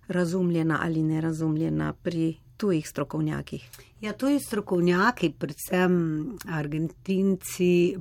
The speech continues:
Speaker 2: Paragvajci, eh, zlasti pa tudi je imela dosti kontaktov z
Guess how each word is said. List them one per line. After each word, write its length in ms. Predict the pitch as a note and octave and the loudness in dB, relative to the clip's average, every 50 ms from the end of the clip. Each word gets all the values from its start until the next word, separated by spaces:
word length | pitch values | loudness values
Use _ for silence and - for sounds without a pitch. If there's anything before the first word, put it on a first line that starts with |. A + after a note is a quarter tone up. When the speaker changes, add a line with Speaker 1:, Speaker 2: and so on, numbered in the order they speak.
| - | -2
Speaker 2:
Paragvajci, 1200 | - E3 C#3+ D3 D#3+ F3 E3+ E3+ D#3+ E3+ E3 E3 E3 E3 E3 E3 E3+ E3+ F3 - - - - F3+ F3 F3 E3+ | 0 2 2 2 2 0 0 0 0 0 0 2 2 2 2 2 2 0 -2 -4 -6 -4 0 2 4 4 2
eh, 1120 | - - - - - - - - - - - E3 D#3 D#3 D3 D3 D3+ D3+ D3 D3 D3+ D#3 | 0 -4 -16 -16 -16 -16 -16 -18 -16 -12 -8 -4 -2 0 2 2 2 2 2 2 0 0
zlasti 480 | D#3 D3 E3+ E3 E3+ F#3 F#3 - - G#3 | 0 0 2 4 6 4 4 2 0 -4
pa 180 | - - F3 | 0 0 -2
tudi 520 | E3+ - - F#3+ F#3 G3 G3 D#3+ E3+ F#3+ F#3+ | -2 -2 -4 -2 0 2 2 2 4 4 6
je 140 | F3 E3 D#3+ | 6 6 4
imela 420 | D#3+ E3 E3+ E3+ F3 F3 E3+ E3 | 4 4 4 6 6 4 4 2
dosti 360 | D3+ D3+ D#3 E3 E3+ - - - | 0 -2 -2 -2 -2 -4 -6 -4
kontaktov 840 | - F3 E3+ D3+ - D#3+ D#3 D#3+ E3 - - - F3 E3 D#3 D#3 D#3 | -2 0 0 0 0 0 0 0 -2 -2 -2 0 2 2 2 2 0
z 240 | D3 C#3+ D3 D#3 | 0 -2 -2 -2